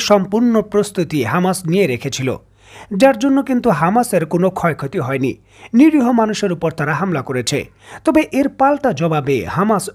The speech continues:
শক্তিশালী আক্রমণ করেছে। খোদ ইসরায়েলি সংবাদ মাধ্যমগুলো নিশ্চিত করেছে যে গাজা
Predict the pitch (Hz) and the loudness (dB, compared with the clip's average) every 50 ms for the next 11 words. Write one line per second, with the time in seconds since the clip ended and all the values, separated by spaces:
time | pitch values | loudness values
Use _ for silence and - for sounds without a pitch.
0 | - - - - 277 262 - - 240 - - 165 165 190 202 180 143 - 185 175 | -6 -6 0 0 0 0 0 -4 -4 -2 -2 -2 2 2 2 2 0 -4 -6 -6
1 | 160 151 131 - - 120 120 117 - 143 - - _ _ _ _ - - - - | -6 -6 -6 -8 -8 -10 -8 -6 -6 -8 -8 -10 _ _ _ _ -20 -20 -14 -2
2 | - 330 - - - - 269 262 190 180 247 269 269 277 262 - - 240 233 220 | 0 0 0 0 0 2 2 2 4 4 2 4 4 2 0 0 -2 -2 0 4
3 | 226 233 202 165 175 175 175 147 - 180 214 208 170 190 208 202 180 196 226 220 | 4 4 4 4 0 -2 -2 -2 -2 -2 -2 -2 -2 0 0 0 0 0 -4 -4
4 | - - 196 - - 151 143 139 135 - 156 123 82 - _ _ _ - - - | -6 -8 -8 -6 -4 -4 -4 -2 -2 0 -2 -2 -4 -6 _ _ _ -20 -20 -8
5 | - 185 220 240 180 156 156 190 190 196 208 180 220 226 | -2 0 2 2 0 0 2 4 4 4 4 4 2 2